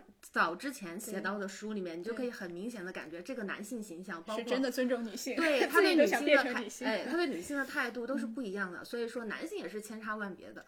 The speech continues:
Speaker 2: 对。
Speaker 1: 这种一直说男人怎么怎么样，男人你心里是怎么想的，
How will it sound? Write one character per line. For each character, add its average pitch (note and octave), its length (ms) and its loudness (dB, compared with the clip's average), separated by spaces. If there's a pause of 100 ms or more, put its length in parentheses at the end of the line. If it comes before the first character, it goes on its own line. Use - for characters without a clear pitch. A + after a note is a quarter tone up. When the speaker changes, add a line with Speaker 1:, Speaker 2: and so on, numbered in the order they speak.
Speaker 2:
对。 G#3+ 180 -6
Speaker 1:
这 C#4+ 180 -2
种 G3+ 220 -2
一 D4+ 120 2
直 B3+ 80 -2
说 B3 160 -4
男 G#3+ 280 -2
人 G#3+ 240 -2
怎 G3 120 -6
么 G3 140 -4
怎 F#3 100 -6
么 D3+ 120 -10
样， G3 220 -2
男 G#3 180 0
人 D4+ 180 0
你 F3 100 -4
心 B3 180 -6
里 A#3 80 -2
是 A#3 140 -4
怎 E3+ 140 -6
么 E3+ 120 -8
想 - 280 -10
的， C#3 120 -12